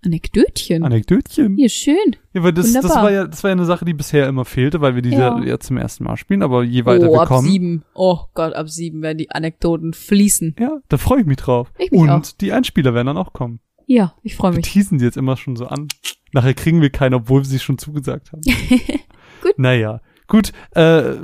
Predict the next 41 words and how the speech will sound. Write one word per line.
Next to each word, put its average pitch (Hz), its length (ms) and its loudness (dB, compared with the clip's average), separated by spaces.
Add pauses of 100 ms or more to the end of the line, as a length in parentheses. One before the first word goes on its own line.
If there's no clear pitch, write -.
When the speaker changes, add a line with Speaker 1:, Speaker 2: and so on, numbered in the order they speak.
(160)
Speaker 2:
ich - 140 -8
Speaker 1:
Ein - 20 0
Speaker 2:
glaube, 240 200 4
ich 247 80 2
Speaker 1:
weiteres 277 220 2
Speaker 2:
habe - 100 0
Speaker 1:
Abenteuer 240 520 0
ist - 380 -12 (400)
Speaker 2:
ein - 220 -14
Speaker 1:
vollendet. 226 580 -2
Speaker 2:
Ein 147 180 4
weiteres 165 260 2
Abenteuer 160 380 2
ist 139 120 -2
vollendet. 143 520 2
Äh, - 140 2
es 147 160 2
hat 117 180 -2
wirklich 202 240 2
viel - 160 0
Spaß 147 340 0
gemacht. 165 400 -2
Auch 156 200 0
hier 208 480 0 (220)
gerne 156 260 0
der 170 100 0
Hinweis, 147 640 0
ähm, 127 580 0
lasst 147 220 -6
uns 208 120 -2
Feedback - 360 -6
da. 127 240 -6
Mine, 180 560 4
großer 143 380 2
Feedback-Fan. 170 760 -4 (200)
Speaker 1:
Ich - 180 -10
liebe 190 400 2
Feedback. 170 680 0 (320)
Speaker 2:
Liebt 135 300 4
Speaker 1:
Ich - 40 2
lebe 220 120 4